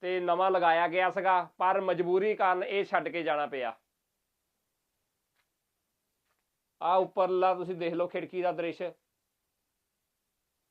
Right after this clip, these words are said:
ਕਾਫੀ ਹਵਾਦਾਰ ਸਾਰੇ ਮਕਾਨ ਇੱਥੇ ਬਣਾਏ ਹੋਏ ਆ।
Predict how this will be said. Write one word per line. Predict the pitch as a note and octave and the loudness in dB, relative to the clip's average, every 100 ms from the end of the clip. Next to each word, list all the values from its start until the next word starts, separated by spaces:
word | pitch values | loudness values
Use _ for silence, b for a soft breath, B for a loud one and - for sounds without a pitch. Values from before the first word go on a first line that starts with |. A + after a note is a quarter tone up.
| _ - | _ -6
ਕਾਫੀ | D#3+ D#3+ A3+ G#3 | -4 -2 -4 -2
ਹਵਾਦਾਰ | F#3 E3+ E3+ E3 E3+ E3 - _ _ _ _ _ _ _ - | 0 2 4 4 2 0 -6 _ _ _ _ _ _ _ 0
ਸਾਰੇ | E3+ A3+ | 2 2
ਮਕਾਨ | A3+ F#3 F3+ F#3 | -2 0 0 -2
ਇੱਥੇ | F#3 G3+ | -4 -2
ਬਣਾਏ | F3+ E3 | 0 0
ਹੋਏ | F3 E3+ E3+ | 2 2 4
ਆ। | E3+ | 2